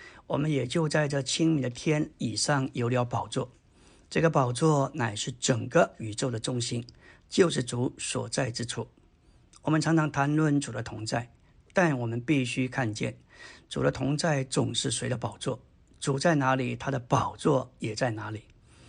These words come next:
他的同在绝不能与他的宝座分开。主的宝座是在第三层天，也在我们的灵里。因此，主的宝座一直与我们在一起。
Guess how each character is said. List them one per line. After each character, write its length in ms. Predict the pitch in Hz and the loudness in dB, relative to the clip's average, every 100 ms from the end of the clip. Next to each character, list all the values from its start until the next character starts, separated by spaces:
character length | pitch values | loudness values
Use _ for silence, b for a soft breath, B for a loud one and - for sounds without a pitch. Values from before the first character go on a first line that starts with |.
| b | b
他 120 | b 165 | b 0
的 120 | 160 | 0
同 200 | 127 139 | 0 -2
在 300 | 151 143 127 120 | 0 -2 -2 -4
绝 160 | 147 | -2
不 280 | 143 - 196 | -2 0 2
能 200 | 160 139 | 4 2
与 120 | 131 | -2
他 100 | 110 | -2
的 80 | 131 | -4
宝 260 | 120 113 107 | -2 -4 -4
座 200 | - 131 | -4 -2
分 220 | 117 117 | -2 -4
开。 280 | 113 117 120 - b b b b b b - | -2 -2 -4 -12 b b b b b b -12
主 140 | - | 2
的 60 | 170 | 4
宝 220 | 175 131 | 4 2
座 260 | 131 165 143 | 0 2 2
是 180 | - 151 | 0 -2
在 260 | 135 127 - _ - | -2 -4 -8 _ -4
第 160 | 160 | -2
三 220 | 120 131 | 0 -2
层 180 | 123 120 | -2 -6
天， 280 | 117 127 120 - - | -4 -2 -2 -6 -4
也 160 | 135 | 0
在 220 | 127 170 151 | 2 2 2
我 120 | 120 | -2
们 80 | 107 | -4
的 120 | 113 | -6
灵 220 | 107 123 | -4 -2
里。 180 | 110 - - _ _ - | -4 -6 -20 _ _ 0
因 180 | 151 151 | 2 4
此， 340 | - 127 - - B B - | 2 -2 -4 -10 B B -6
主 100 | 139 | 0
的 100 | 165 | 2
宝 240 | 151 113 | 2 0
座 380 | 123 156 139 123 | 0 0 0 0
一 140 | - 147 | 0 0
直 220 | - 117 | 0 -4
与 140 | 120 | 0
我 60 | 131 | 0
们 140 | 110 | 0
在 180 | 113 110 | -2 -2
一 100 | 107 | -4
起。 220 | 110 - | -6 -8